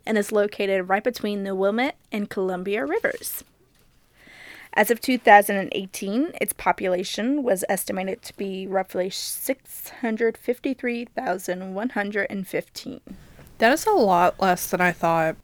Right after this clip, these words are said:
Speaker 1: I know, right? Portland sits on top of an extinct volcanic field known as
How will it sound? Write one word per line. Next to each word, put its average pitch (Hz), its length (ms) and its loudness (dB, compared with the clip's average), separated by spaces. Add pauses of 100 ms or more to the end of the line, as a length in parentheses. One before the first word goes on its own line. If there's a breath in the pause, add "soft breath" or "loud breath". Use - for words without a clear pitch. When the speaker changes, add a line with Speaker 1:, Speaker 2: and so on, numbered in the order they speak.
(120)
Speaker 1:
I 269 80 2
know, 302 200 6
right? 208 540 0 (880 soft breath)
Portland 240 640 0 (360)
sits - 360 0
on 202 240 0
top 170 400 0
of 180 500 2
an 170 160 -6
extinct 190 720 -6
volcanic 190 600 -4
field 180 480 -2 (800 soft breath)
known 214 340 0
as 180 560 0